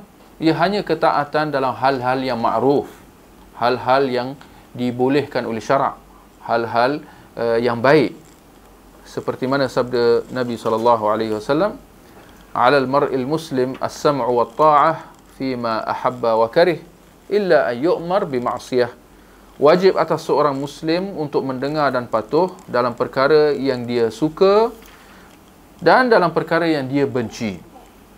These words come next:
kecuali jika disuruh melakukan maksiat. "Fa in umira bi ma'siyah fala sam'un wala ta'ah." Jika dia diperintah melakukan satu maksiat,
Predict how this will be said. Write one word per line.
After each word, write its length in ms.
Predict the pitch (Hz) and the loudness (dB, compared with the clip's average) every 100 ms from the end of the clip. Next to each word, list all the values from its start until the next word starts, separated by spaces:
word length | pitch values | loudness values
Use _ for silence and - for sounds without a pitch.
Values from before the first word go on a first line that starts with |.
| - - - - - - - - - | -20 -20 -20 -20 -20 -20 -20 -20 0
kecuali 720 | 165 160 208 214 240 277 269 | 0 4 4 6 6 4 2
jika 320 | 190 190 190 170 | 0 2 2 2
disuruh 400 | 156 202 202 165 | 0 4 4 4
melakukan 560 | 151 143 - 143 139 | 2 -2 -2 -2 -2
maksiat. 480 | 127 101 - 123 110 - - _ - - - - - - - - - - - | -2 -4 0 0 0 -4 -20 _ -20 -20 -20 -20 -20 -20 -20 -20 -20 -20 -12
"Fa 160 | - 156 | 2 4
in 240 | 156 156 | 6 4
umira 400 | 208 240 208 165 | 4 6 6 6
bi 80 | 143 | 4
ma'siyah 640 | 143 127 127 190 214 226 - | 0 0 0 2 2 2 -2
fala 240 | 147 127 | 0 0
sam'un 400 | - 147 160 202 | -2 -4 -2 -2
wala 240 | 165 123 | -2 -2
ta'ah." 460 | 117 117 104 113 - - - - - - | -2 -2 -2 -6 -12 -20 -20 -20 -20 -16
Jika 640 | 123 151 147 165 160 156 | -2 -2 2 6 8 8
dia 320 | 143 156 180 180 | 6 2 4 4
diperintah 640 | 156 147 185 208 156 131 | 2 2 0 2 0 0
melakukan 480 | 127 131 - 151 135 | -4 -4 -4 -6 -2
satu 320 | 135 - 135 | -4 -4 -4
maksiat, 480 | 120 - 190 254 | -4 -2 0 0